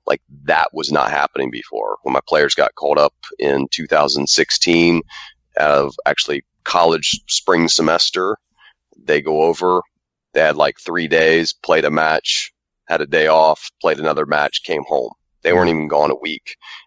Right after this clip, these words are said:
And so that kind of preparation doesn't do anything for the, the, those small nations who need it because, you know, they're, they're utilizing the college game in the U S for the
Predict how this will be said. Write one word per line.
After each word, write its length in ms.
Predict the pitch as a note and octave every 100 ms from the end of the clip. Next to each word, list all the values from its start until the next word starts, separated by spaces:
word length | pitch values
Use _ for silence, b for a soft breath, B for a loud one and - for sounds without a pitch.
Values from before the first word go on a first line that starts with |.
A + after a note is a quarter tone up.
| -
And 220 | D#2+ D2
so 180 | C#2 D#2
that 180 | D2+ D#2
kind 180 | - E2
of 80 | -
preparation 640 | F#2 - F2 A#2+ - D#2+
doesn't 280 | E2+ D#2+ D2
do 160 | F2
anything 460 | E2+ G2 - D2+ D2
for 180 | - D2+
the, 380 | C#2 C#2 C2 A1+ _
the, 140 | C#2 C2+ _
those 200 | - D2+
small 280 | - F2 D2
nations 460 | D2 F2 - D2 C#2
who 140 | C#2+
need 300 | C#2+ E2 F#2
it 120 | G#1+ -
because, 480 | - D#2 C2+ - - b b -
you 100 | C#2
know, 140 | C#2
they're, 240 | C2+ C2+ B1+
they're 140 | C#2+
utilizing 640 | C#2 D2+ D#2 D2 D2 C#2+ C#2+
the 80 |
college 480 | - D2+ D2 D#2+ D2
game 260 | - C#2 C#2
in 60 |
the 80 | C2+
U 220 | C2+ C#2
S 440 | D#2+ D#2+ A2 - - B B _ _ _ _ _ C3 _ _ _ _ _ _
for 100 | F#2+
the 160 | D#2